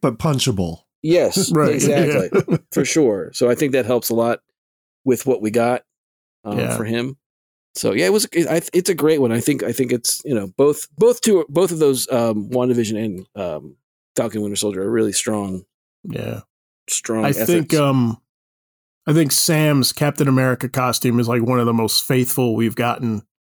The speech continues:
Speaker 2: Yeah.
Speaker 3: in, in
Speaker 1: Right.
Speaker 3: any of, in any of the shows or movies now at this point. Uh, like, they, uh, they really nailed it.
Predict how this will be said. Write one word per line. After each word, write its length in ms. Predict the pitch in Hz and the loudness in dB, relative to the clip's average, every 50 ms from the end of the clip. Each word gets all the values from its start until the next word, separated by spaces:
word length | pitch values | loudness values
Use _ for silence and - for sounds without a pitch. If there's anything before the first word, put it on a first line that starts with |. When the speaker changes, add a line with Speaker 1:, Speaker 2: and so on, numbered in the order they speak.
| _ _ _ _ | _ _ _ _
Speaker 2:
Yeah. 300 | - 139 147 151 151 143 | -2 0 2 2 2 2
Speaker 3:
in, 80 | 143 127 | 2 2
in 160 | 123 123 117 | 2 2 2
Speaker 1:
Right. 80 | 120 120 | 0 0
Speaker 3:
any 300 | 143 147 143 139 139 131 | 0 0 2 2 2 2
of, 260 | 127 123 110 - - | 2 0 0 -2 -2
in 320 | - 139 123 127 120 - - | 0 0 2 0 0 -2 -2
any 200 | - 151 143 143 | -2 0 2 2
of 60 | 127 | 2
the 60 | 127 | 2
shows 380 | 120 - - 147 143 139 123 120 | 0 0 0 2 2 2 2 2
or 60 | 120 | 2
movies 360 | 120 131 143 143 135 120 110 | 2 4 4 4 2 2 2
now 200 | 120 123 123 117 | 0 0 0 -2
at 80 | 117 - | -2 -2
this 160 | 120 - - | -4 -4 -4
point. 320 | - - 127 117 110 - _ _ _ _ _ _ _ _ _ _ _ - | -4 -4 -2 -2 -4 -4 _ _ _ _ _ _ _ _ _ _ _ -4
Uh, 220 | - 147 143 135 131 | 0 0 2 2 0
like, 180 | - 151 135 127 | 0 0 2 2
they, 200 | 147 175 170 185 | 2 2 2 2
uh, 140 | 175 175 180 | 2 0 2
they 160 | 170 190 190 | 2 2 4
really 320 | 160 160 175 165 143 123 | 4 4 4 4 4 2
nailed 280 | 117 117 113 104 92 - | 2 0 0 -2 -4 -8
it. 80 | - | -12